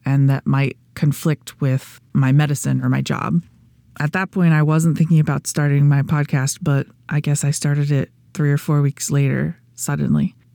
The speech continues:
I mean, I'd had the idea for months, but I wasn't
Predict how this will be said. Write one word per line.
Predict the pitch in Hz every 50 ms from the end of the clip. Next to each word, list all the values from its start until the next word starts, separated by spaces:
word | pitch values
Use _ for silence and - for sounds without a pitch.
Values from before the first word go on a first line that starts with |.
| _ _ -
I | 160
mean, | 170 170
I'd | 156 151 151 -
had | - 208 190 175 165
the | 156 147 143
idea | 143 139 143 156 151 143 135 139 143 160 - - _ _
for | - - 147 135 135 139 143 -
months, | - 156 147 135 123 - - -
but | - 156 147 147 - - -
I | 131 139
wasn't | 143 143 143 135 135 131 -